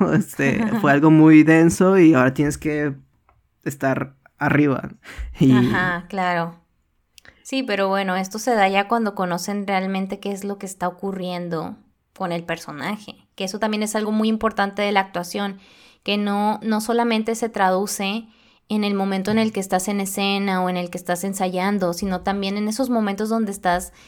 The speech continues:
Speaker 2: eh, leyendo el, el texto y dices, "Ay, ¿qué quiso decir en este, en este momento?". O sea, tengo que desmembrar todo lo que está diciendo, por qué lo dice, a quién se lo dice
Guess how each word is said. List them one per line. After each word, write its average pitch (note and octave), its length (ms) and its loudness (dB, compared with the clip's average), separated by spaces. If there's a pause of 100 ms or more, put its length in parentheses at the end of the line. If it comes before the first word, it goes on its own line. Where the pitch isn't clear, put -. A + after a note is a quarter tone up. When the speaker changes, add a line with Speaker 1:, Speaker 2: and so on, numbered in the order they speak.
(240)
Speaker 2:
eh, G3 360 -2
leyendo G#3 800 0
el, F#3 840 -4
el G3 180 -4
texto G#3 640 -2 (320)
y G#3+ 100 -2
dices, G#3 400 -2 (200)
"Ay, B3+ 100 -4
¿qué - 160 -18
quiso - 280 -8
decir B3 520 -2 (340)
en A3+ 160 2
este, G#3+ 380 0
en G#3+ 120 0
este G3+ 220 -2
momento?". G3 720 0
O - 40 -20
sea, G3+ 100 -8
tengo A3 260 2
que D4 140 -2
desmembrar A#3 680 2
todo B3 160 4
lo C4 120 2
que B3+ 80 -6
está G#3 220 -2
diciendo, G#3+ 640 -2 (220)
por G3+ 180 -6
qué G3 140 -2
lo G#3+ 160 2
dice, G#3+ 520 -2 (300)
a G3 160 -6
quién G#3+ 240 0
se A#3 100 0
lo A3+ 160 2
dice G3+ 600 -6